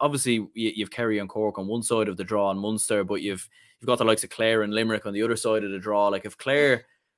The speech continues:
were to get a, a, a handy qualifier, let's say, before an All-Ireland quarter-final, you know, they could potentially get to an All-Ireland quarter-final. So I suppose it, it really is all if, buts and maybes. What, who are you going for then to win the All-Ireland? Are you, are you backing Kerry then, or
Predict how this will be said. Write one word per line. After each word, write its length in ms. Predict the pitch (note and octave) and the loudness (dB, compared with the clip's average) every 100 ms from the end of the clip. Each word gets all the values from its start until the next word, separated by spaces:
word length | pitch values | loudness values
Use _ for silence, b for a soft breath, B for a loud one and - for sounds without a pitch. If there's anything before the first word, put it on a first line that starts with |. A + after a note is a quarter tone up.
| - | -2
were 140 | A#2 | -2
to 100 | A2+ | 0
get 220 | B2 A#2+ F#2+ | 4 4 6
a, 160 | G#2 - - - - | 0 -2 -12 -12 -10
a, 100 | G2 - | -12 -8
a 40 | |
handy 360 | G2 A#2+ B2 A2+ | -2 0 2 0
qualifier, 600 | - A2+ B2 - A2 G2+ | 2 2 2 2 0 2
let's 220 | G#2 - | 0 0
say, 160 | G#2+ G2 | -2 -2
before 320 | F2+ - G#2+ | -4 -2 -2
an 80 | G#2 | 0
All-Ireland 320 | G2+ G2+ G2 | 0 0 -2
quarter-final, 580 | - F#2 - G#2 G#2 G2 | -2 -4 -4 -6 -4 -4
you 60 | |
know, 120 | G#2+ G2 | -2 2
they 200 | A2 D3+ | 4 4
could 200 | C#3 G#2 | 2 -2
potentially 420 | G#2 A2+ - G2+ | -4 -4 -2 -2
get 140 | G#2 | -2
to 100 | - | -2
an 60 | G#2 | -4
All-Ireland 360 | G2+ G2 G2 F#2 | -2 0 -2 -4
quarter-final. 640 | G#2 G2 - G2+ G2+ G2 | -4 -4 -4 -6 -4 -4
So 240 | F#2 G2+ - - _ | -2 -4 -4 -20 _
I 60 | A2+ | -6
suppose 280 | - D3+ B2 | 0 2 4
it, 80 | A2+ | 2
it 140 | G2+ G#2+ | 0 2
really 420 | B2 A#2+ G#2+ A2 | 4 6 4 4
is 140 | G#2 | 2
all 360 | - G#2+ G#2 G2 | 0 2 2 2
if, 280 | G2+ G2+ - - | -2 -6 -8 -6
buts 320 | G#2 - - | -6 -6 -10
and 280 | F#2 F#2+ F#2+ | -6 -6 -4
maybes. 480 | G2 A2 A#2+ A#2 G2 | -2 2 2 2 4
What, 220 | D3+ D#3+ - | 4 4 4
who 100 | E3+ | 6
are 60 | D#3+ | 8
you 120 | D#3 | 8
going 240 | D3+ D#3 | 6 4
for 140 | D3+ C#3 | 4 2
then 140 | C#3 | 4
to 80 | C3 | 0
win 160 | C3+ | 0
the 100 | C3+ | 2
All-Ireland? 420 | B2+ B2+ C3 C3 B2 | 4 4 4 2 0
Are 40 | |
you, 340 | G#2 F2 A2+ | 0 0 -2
are 40 | A2 | -2
you 200 | A2+ A2 | -2 -2
backing 340 | A#2 B2 A#2 | 0 0 -2
Kerry 320 | G#2 A#2+ A#2+ | -2 0 2
then, 240 | A#2+ A#2+ A#2 | 2 0 0
or 240 | G#2+ G2+ | 0 -2